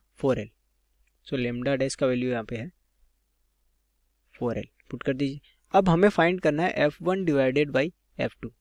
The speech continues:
तो जब आप एफ़ वन divided by एफ़ टू फाइंड करेंगे तो V से V आपका कैंसिल हो जाएगा और ये बचेगा आपके पास फ़ोर एल divided by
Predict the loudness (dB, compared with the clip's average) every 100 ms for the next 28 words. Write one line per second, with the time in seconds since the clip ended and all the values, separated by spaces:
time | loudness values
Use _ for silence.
0 | _ _ -2 2 4 4 2 0 2 4
1 | 6 6 4 4 4 2 0 0 2 2
2 | 0 0 -2 0 0 0 4 4 4 2
3 | 0 0 -2 -2 -2 0 2 2 2 2
4 | 0 0 0 0 0 0 -4 -6 -6 -6
5 | -14 _ _ _ _ -8 2 4 6 4
6 | 2 2 0 0 0 -2